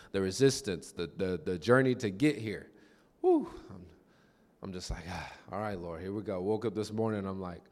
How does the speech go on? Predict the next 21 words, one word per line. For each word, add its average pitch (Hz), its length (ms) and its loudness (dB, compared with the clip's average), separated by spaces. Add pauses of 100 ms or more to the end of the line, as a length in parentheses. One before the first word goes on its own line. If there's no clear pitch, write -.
(340)
"Is - 60 -20
the 170 60 -14
sun 127 280 2
up? - 460 0
Please 120 180 0
don't 107 160 0
be 101 140 2
up." 101 200 -2
All 113 280 2
right, 107 220 2
it 107 120 0
starts. 110 560 2
Let's 87 200 -8
go. 101 220 -4
Let's 110 220 -2
go. 117 460 4 (480)
Let's 107 200 -2
go. 117 520 2
All 120 140 2
right, 131 260 4
Jesus. 113 640 -8